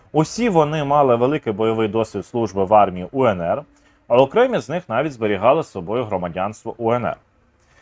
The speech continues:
Полонені українські офіцери розділили долю польських офіцерів, розстріляних Н К В С в Катині,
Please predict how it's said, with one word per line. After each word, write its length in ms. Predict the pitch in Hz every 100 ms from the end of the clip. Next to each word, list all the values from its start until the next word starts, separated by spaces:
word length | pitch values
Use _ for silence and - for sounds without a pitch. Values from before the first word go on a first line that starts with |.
| _ -
Полонені 520 | 151 196 254 262 196
українські 480 | 160 185 196 - 151
офіцери 540 | 143 127 196 220 160
розділили 640 | 127 117 143 160 160 123
долю 300 | 104 147 123
польських 500 | - 120 110 - 139
офіцерів, 540 | 151 156 - 165 160 147
розстріляних 640 | 107 - 123 113 104 -
Н 80 | 104
К 120 | 101
В 80 | 90
С 300 | 107 151 -
в 80 | -
Катині, 600 | 175 123 151 160 151